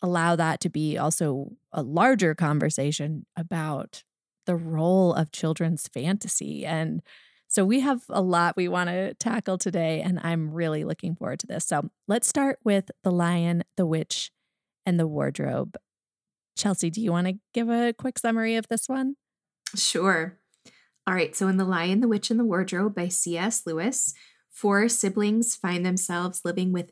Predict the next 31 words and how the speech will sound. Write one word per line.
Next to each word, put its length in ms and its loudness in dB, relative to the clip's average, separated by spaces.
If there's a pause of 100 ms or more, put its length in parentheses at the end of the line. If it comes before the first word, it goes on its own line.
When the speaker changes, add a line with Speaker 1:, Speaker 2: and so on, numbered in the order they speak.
Speaker 2:
an 80 -4
eccentric 880 -2
professor 920 -4
when 180 -2
they 160 -2
retreat 480 -4
to 100 -6
the 80 -6
country 540 0
to 160 -2
escape 500 0 (140)
the 80 -4
Blitz. 640 -2 (540)
During 220 4
a 60 4
game 200 2
of 140 0
hide 240 -2
and 160 -4
seek, 380 -2
the 80 -4
youngest 420 0
sibling, 380 0
Lucy, 360 0
finds 360 -2
the 180 -2
entrance 460 0
to 180 -4
a 60 -2
magical 640 -2
world 400 0